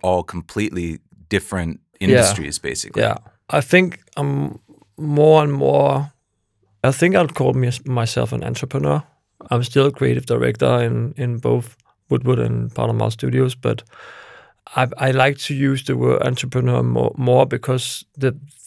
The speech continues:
Speaker 2: the, the thing I like the most is actually just to create something and make people believe in me and what I say.
Speaker 1: Mm.
Speaker 2: I'm may-, maybe not the best designer in the world. I have some, I have a team to, to help me with that,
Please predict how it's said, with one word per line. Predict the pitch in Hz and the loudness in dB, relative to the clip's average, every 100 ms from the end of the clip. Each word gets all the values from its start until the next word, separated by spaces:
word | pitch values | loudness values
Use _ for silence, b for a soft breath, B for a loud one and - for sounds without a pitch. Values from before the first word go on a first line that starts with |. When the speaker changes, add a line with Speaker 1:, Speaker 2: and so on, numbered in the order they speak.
| - - | -18 -10
Speaker 2:
the, | 135 | -6
the | 135 123 | -4 0
thing | 147 143 131 | 4 4 4
I | |
like | 123 120 120 127 | 2 4 2 0
the | |
most | 123 120 131 - | -2 0 0 -2
is | 117 120 | -4 -2
actually | 117 - 123 117 | -2 -2 -4 -6
just | - 117 - | -6 -8 -8
to | - 113 | -8 -8
create | - - 123 135 | -8 -4 -2 -2
something | - 123 127 123 | 0 -2 -2 -4
and | 117 117 | -2 -2
make | 120 110 | -2 -4
people | - 127 135 123 | -6 -6 -4 -4
believe | 127 120 131 131 | -2 -2 0 0
in | 123 | 0
me | 123 120 | 0 0
and | 117 | -2
what | 110 107 | -2 -2
I | |
say. | 110 117 113 127 B | -4 -2 -2 -4 B
Speaker 1:
Mm. | 98 85 B B B - | -10 -10 B B B -2
Speaker 2:
I'm | 123 127 131 | 2 4 4
may-, | 139 | 2
maybe | 143 131 135 135 139 | 0 -2 0 2 2
not | 127 120 - | 2 0 -4
the | 123 | -4
best | 131 127 | -2 0
designer | 131 120 120 123 131 | -2 -2 0 0 0
in | 120 | 0
the | 120 | 2
world. | 120 139 151 - | 4 4 2 -2
I | |
have | 117 123 123 - _ _ | -2 -2 -4 -14 _ _
some, | - 127 113 | -6 -6 -6
I | 127 | -2
have | 120 131 | -2 -2
a | |
team | - - 143 147 - - | -4 -2 0 0 -4 -10
to, | - 135 | -6 -6
to | - 120 | -2 0
help | 123 135 | 2 0
me | 147 | 0
with | 135 | 0
that, | 139 135 | 0 0